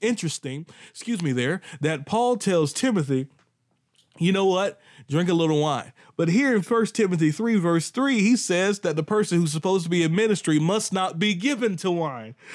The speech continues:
Paul, what are you doing here, bro? You're gonna, you're gonna contradict yourself in First Timothy five. What's going on?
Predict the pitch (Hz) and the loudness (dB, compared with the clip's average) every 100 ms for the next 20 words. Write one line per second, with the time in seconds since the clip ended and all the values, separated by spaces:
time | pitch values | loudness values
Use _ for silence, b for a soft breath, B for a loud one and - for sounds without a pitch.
0 | 381 - 453 359 269 294 320 285 285 311 | -12 -2 2 2 2 2 4 4 4 2
1 | 339 285 262 185 165 226 233 247 277 254 | 2 2 2 2 0 0 0 0 0 0
2 | 214 B 214 220 269 247 - 254 233 214 | -2 B -4 -2 2 0 0 0 0 -2
3 | 269 208 196 180 185 220 185 196 196 220 | -4 -4 -4 0 0 -2 -2 -2 -2 -2
4 | 202 202 240 285 269 190 156 226 - 233 | 0 0 -2 0 0 0 0 -2 0 0
5 | 233 240 254 | 0 0 0